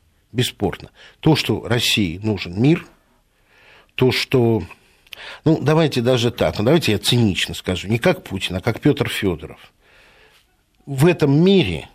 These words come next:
который будет, настанет и подписан, нам ничего делать не надо, чтобы Украина продолжала рассыпаться. Если мы хотим, чтобы она рассыпалась.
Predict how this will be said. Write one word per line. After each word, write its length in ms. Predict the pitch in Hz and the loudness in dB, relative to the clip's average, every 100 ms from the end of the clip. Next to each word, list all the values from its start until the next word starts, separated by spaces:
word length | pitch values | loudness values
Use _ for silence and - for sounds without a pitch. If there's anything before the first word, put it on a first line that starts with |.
| _ | _
который 500 | 123 120 131 95 76 - - - - | -2 2 2 0 -4 -12 -20 -20 -6
будет, 400 | 120 110 - - | 0 0 -2 -4
настанет 560 | 104 - - 131 95 - | -2 -2 0 0 0 -4
и 40 | |
подписан, 760 | - 107 - 180 185 - 69 - _ _ - | -6 -6 -6 -10 -10 -12 -16 -20 _ _ -2
нам 160 | 143 | 2
ничего 260 | 165 - 175 | 4 4 2
делать 480 | 147 160 135 104 - | 2 2 2 2 -2
не 60 | |
надо, 260 | 95 98 82 | 0 0 -2
чтобы 280 | - 107 98 | -6 -6 -4
Украина 420 | - 113 123 117 | 0 2 2 0
продолжала 640 | 82 82 82 80 98 87 | -4 -4 -2 -2 -2 -2
рассыпаться. 800 | 80 - - - - - - - _ _ _ _ _ _ _ _ _ _ _ _ _ _ _ _ | -2 -8 -10 -14 -20 -18 -16 -16 _ _ _ _ _ _ _ _ _ _ _ _ _ _ _ _
Если 260 | 135 139 - | 0 2 4
мы 100 | 147 | 2
хотим, 360 | - 165 131 101 | 2 -2 -2 -6
чтобы 280 | - 73 | -8 -10
она 120 | 80 71 | -8 -8
рассыпалась. 920 | - - - - 80 - - - - | -8 -10 -12 -10 -12 -12 -18 -20 -20